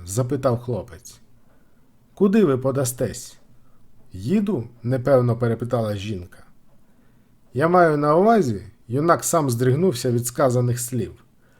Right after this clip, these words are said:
Вони просто ніяк не складалися в те, що він хотів сказати. "Я маю на увазі, ви ж поїдете ще до когось. Адже є й інші". "Так". Жінка ствердно кивнула головою,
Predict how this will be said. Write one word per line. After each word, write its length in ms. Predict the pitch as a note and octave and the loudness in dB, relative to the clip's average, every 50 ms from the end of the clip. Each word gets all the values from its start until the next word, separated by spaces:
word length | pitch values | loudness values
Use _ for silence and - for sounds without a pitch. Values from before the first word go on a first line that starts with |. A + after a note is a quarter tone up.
| _ _ _ _ _ _ _ _ | _ _ _ _ _ _ _ _
Вони 280 | G2+ A#2+ E3 G3+ A3 | -2 2 4 4 4
просто 400 | A3 A3 G3+ G3 F3+ - - F3+ | 4 4 4 2 2 2 0 0
ніяк 360 | E3+ E3+ F3+ G3 G3 F#3 - - | 2 4 4 4 4 2 0 -4
не 80 | D#3+ | -4
складалися 720 | B2+ - - E3 D3+ C#3 E3+ F#3+ G3+ G3 E3 B2 - D3+ | -6 -2 -2 -2 2 4 4 4 4 4 2 2 -2 -4
в 80 | C3+ A#2+ | -6 -2
те, 160 | - F#3 F#3 | 0 0 0
що 180 | F3 - - D3 | 2 0 -4 -4
він 120 | D3 B2+ | -4 -2
хотів 280 | A#2+ D3+ D3+ E3+ D3 - | -4 -4 -4 -4 -4 -4
сказати. 600 | - - - D3+ C3+ C3 C3 G2 E2+ - - - - - _ _ _ _ - _ _ _ - - _ _ _ _ _ _ _ _ _ _ _ _ | -6 -4 -4 -2 0 -2 -2 -4 -6 -12 -20 -20 -20 -20 _ _ _ _ -20 _ _ _ -20 -20 _ _ _ _ _ _ _ _ _ _ _ _
"Я 120 | B2 D3 | 0 2
маю 260 | E3+ F3+ F3+ F3 D#3+ C#3+ | 4 4 4 4 4 2
на 200 | C#3 C#3 C3+ C#3 | 2 2 4 4
увазі, 480 | F3 G3+ A3+ A3 F#3 B2+ G2 F2+ E2+ - | 6 6 6 4 4 2 -2 -8 -12 -12
ви 140 | G#2+ A#2 D#3 | -8 -6 -6
ж 120 | D3+ - - | -6 -4 0
поїдете 520 | F3 F3+ G3 G3+ F#3+ F3+ F3 F3 - D#3 | 2 2 4 4 2 2 0 -2 -2 -6
ще 300 | B2 - - - G3+ G3+ | -6 -6 -4 -2 -2 -2
до 140 | E3 C#3 B2 | 0 -2 -4
когось. 540 | B2 - G2+ F2 E2+ D#2 - - - - _ _ _ _ _ _ _ _ _ - - _ - _ _ _ _ _ _ | -4 -6 -8 -8 -10 -12 -16 -20 -20 -20 _ _ _ _ _ _ _ _ _ -20 -20 _ -20 _ _ _ _ _ _
Адже 380 | - B2+ B2+ B2 A#2 D3+ E3+ E3 | -6 -4 -4 -2 0 0 2 2
є 140 | E3+ E3 | 2 2
й 260 | D#3 D3+ E3 - G3 G3+ | 2 0 -2 -2 2 2
інші". 480 | G3 F#3+ C#3 - - - - - - _ _ _ _ _ _ _ _ _ _ _ _ _ _ _ _ _ _ _ _ _ _ _ _ - - _ _ _ _ - - _ | 2 2 2 -2 -6 -12 -14 -18 -20 _ _ _ _ _ _ _ _ _ _ _ _ _ _ _ _ _ _ _ _ _ _ _ _ -20 -20 _ _ _ _ -20 -8 _
"Так". 480 | F#3+ F3 B2 G#2 - - - - - _ _ _ - - _ _ - _ _ _ _ _ _ _ _ _ _ | 2 2 2 0 -4 -10 -20 -20 -20 _ _ _ -20 -20 _ _ -20 _ _ _ _ _ _ _ _ _ _
Жінка 420 | B2 A2+ F3 A3 G#3+ G3+ G3+ F3+ D#3+ | -8 0 2 2 2 2 2 0 -2
ствердно 500 | - - - F#3 G3 F#3 D#3 D#3 D3+ A#2+ | -2 -2 2 2 2 2 2 -4 -6 -4
кивнула 480 | - D3+ D3+ D3 F3+ G3 F#3 E3 C3+ | -4 -4 -2 0 2 4 4 4 2
головою, 640 | G#2+ G2 B2+ B2+ A2+ A#2 C3 F#3 G#3 G#3 E3 A#2 F2 | 2 0 0 0 0 0 0 0 0 2 0 -2 -4